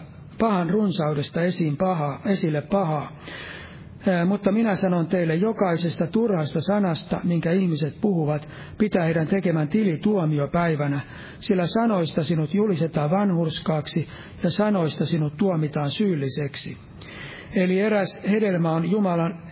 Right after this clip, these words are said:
ei Jumalan sana, vaan se sana, mitä me suustamme annamme ulos. Eli se, mitä me suustamme päästämme ulos, niin se on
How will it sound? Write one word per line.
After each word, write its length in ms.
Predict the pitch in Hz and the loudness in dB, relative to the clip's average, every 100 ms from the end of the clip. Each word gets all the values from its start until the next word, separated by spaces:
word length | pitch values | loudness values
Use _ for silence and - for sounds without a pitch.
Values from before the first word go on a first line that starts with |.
| - | -4
ei 280 | 214 180 185 | 0 2 2
Jumalan 360 | 208 190 165 | 2 2 2
sana, 280 | 147 170 160 | 2 2 2
vaan 220 | 160 160 | 2 0
se 220 | 208 - 180 | 0 -2 0
sana, 320 | 202 196 160 | 2 2 2
mitä 240 | 160 165 | 0 0
me 120 | 160 | 0
suustamme 640 | - - 208 - - 143 151 | 0 2 2 0 -2 -2 0
annamme 460 | 175 175 156 151 | 0 2 0 2
ulos. 520 | 165 190 143 139 - - - - - - - | 2 2 0 -2 -6 -10 -14 -14 -14 -14 -2
Eli 200 | 185 190 | 0 2
se, 140 | 180 226 | 2 2
mitä 240 | 220 202 | 2 2
me 140 | 185 165 | 2 2
suustamme 600 | 240 240 - - 170 165 | 2 2 2 0 0 2
päästämme 540 | 202 196 - 180 165 | 2 0 0 0 2
ulos, 400 | 190 220 160 - | 2 2 0 0
niin 120 | 151 | -2
se 140 | 143 185 | 0 2
on 220 | 175 | 2